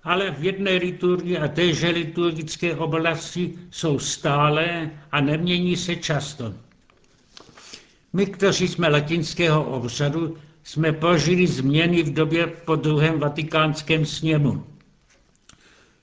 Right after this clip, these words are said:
Lidová řeč nahradila tradiční latinu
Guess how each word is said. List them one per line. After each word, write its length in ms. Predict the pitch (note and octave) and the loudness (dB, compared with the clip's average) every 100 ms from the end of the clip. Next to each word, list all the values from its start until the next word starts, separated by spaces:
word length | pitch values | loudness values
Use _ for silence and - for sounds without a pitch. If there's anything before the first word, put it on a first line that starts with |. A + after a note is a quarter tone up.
| - | -2
Lidová 560 | C#3+ F3+ G#3 F#3 E3 D3 | 2 4 4 4 2 0
řeč 460 | D3+ D#3+ - - - _ | -2 -4 -6 -8 -12 _
nahradila 720 | C3+ C#3+ B2+ D3+ D#3 C#3+ D#3+ D#3+ - - - | -2 -2 -2 -4 -4 -2 -2 -2 -4 -18 -4
tradiční 680 | D3 D3 D#3+ - D#3 C#3 | 0 2 0 -2 0 0
latinu 680 | B2+ C#3 - C#3+ D#3+ E3 | 0 -4 -2 -2 0 -2